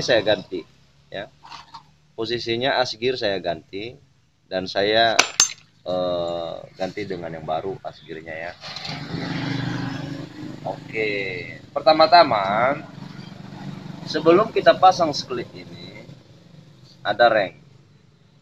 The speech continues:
Ada reng. Ini arahnya yang ke luar ya, arahnya yang ke gigi tarik depan.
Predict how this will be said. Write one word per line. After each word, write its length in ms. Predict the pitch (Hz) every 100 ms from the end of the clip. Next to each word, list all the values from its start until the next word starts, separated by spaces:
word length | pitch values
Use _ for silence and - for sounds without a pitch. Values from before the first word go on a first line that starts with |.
| _ -
Ada 180 | 90 90
reng. 160 | 82 80 -
Ini 240 | 107 123 147
arahnya 640 | 113 110 110 110 123 123
yang 240 | 110 110 107 107 -
ke 120 | 143 139 - - - - - - - - - - -
luar 320 | 113 117 90
ya, 240 | 76 78 - - -
arahnya 480 | 87 90 92 104 104
yang 240 | 98 101 101 -
ke 240 | 117 120 120 - - - - - - - - - - - - - - - -
gigi 240 | 101 101
tarik 240 | 101 98 90
depan. 400 | 85 - 73